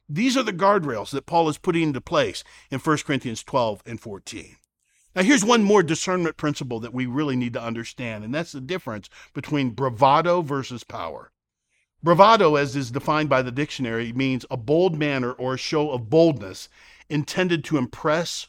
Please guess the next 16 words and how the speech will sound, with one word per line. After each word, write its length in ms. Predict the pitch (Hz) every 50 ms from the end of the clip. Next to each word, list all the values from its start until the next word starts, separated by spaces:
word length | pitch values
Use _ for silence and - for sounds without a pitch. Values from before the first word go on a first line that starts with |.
| _ _
or 160 | - 151 143 147
intimidate. 880 | 143 143 147 135 _ - - - 165 151 131 113 101 87 - - _ _ _ _ _ _ _ _ _ _ _ _ _ _ _ _ _ _
Friends, 260 | - - 185 190 180 160
there 100 | 202 190
are 60 | 175
so 340 | - - - 208 208 214 220
many 260 | 214 208 202 196 180
wounded 380 | 156 160 170 170 160 151 143
people 320 | - - 156 139 - 151 139
in 60 | 127
the 80 | 123 110
world 380 | 101 104 95 80 76 87 92 _ _ _ _ _ _ _ -
who 120 | - 151
think 260 | 151 - 180 165 170
that 180 | - 160 147 147
loudness 840 | 139 139 139 139 147 151 151 151 131 107 107 101 - - - -